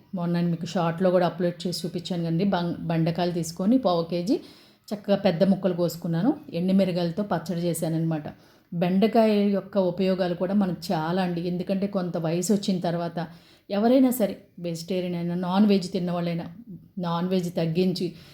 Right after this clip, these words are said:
ఎక్కువగా పీచు పదార్థాలు కానీ ఇలాగా ఫైబర్ ఉన్న ఫుడ్ కానీ అలా కాంబినేషన్ తీసుకుంటూ ఉంటే రోజు వెజి-,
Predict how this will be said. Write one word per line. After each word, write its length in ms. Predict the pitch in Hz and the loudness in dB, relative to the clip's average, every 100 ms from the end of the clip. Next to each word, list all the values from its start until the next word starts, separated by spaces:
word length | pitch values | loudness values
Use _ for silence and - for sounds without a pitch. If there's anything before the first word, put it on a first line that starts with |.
| - | -2
ఎక్కువగా 480 | 208 208 - 277 254 | 0 2 6 6 6
పీచు 400 | - 208 196 208 | 4 4 2 2
పదార్థాలు 640 | 202 185 175 165 170 170 | -2 0 0 -2 -4 -4
కానీ 340 | 165 170 170 165 - - - | -4 -4 -4 -8 -12 -20 -8
ఇలాగా 380 | 180 180 175 170 | -2 0 2 0
ఫైబర్ 500 | 165 196 196 214 226 | 0 4 6 6 6
ఉన్న 200 | 214 202 | 6 4
ఫుడ్ 340 | 185 185 165 | 2 -2 -2
కానీ 320 | 175 175 175 175 - _ _ _ _ _ _ _ - | 0 0 -2 -4 -8 _ _ _ _ _ _ _ 0
అలా 160 | 185 | 2
కాంబినేషన్ 720 | 185 196 185 226 226 208 214 202 | 4 6 8 8 8 6 4 2
తీసుకుంటూ 540 | 196 180 - 185 175 | 0 -4 -4 -4 -2
ఉంటే 260 | 170 165 175 | -2 -2 -2
రోజు 300 | 170 170 180 | 0 -2 -2
వెజి-, 340 | 175 175 175 | -2 -2 -4